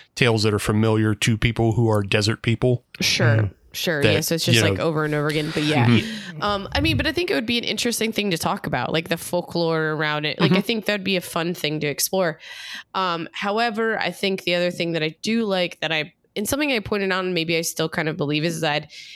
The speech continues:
Speaker 2: in the effect of, like, a found footage being just so kind of raw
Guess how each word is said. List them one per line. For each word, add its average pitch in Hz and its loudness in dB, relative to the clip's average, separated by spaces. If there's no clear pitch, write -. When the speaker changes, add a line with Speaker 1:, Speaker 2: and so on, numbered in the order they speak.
Speaker 2:
in 202 0
the 190 0
effect 180 -4
of, 180 -2
like, 170 -2
a 175 -6
found 160 -2
footage 160 -4
being 160 0
just - -2
so 165 0
kind 165 -2
of 160 -4
raw 160 0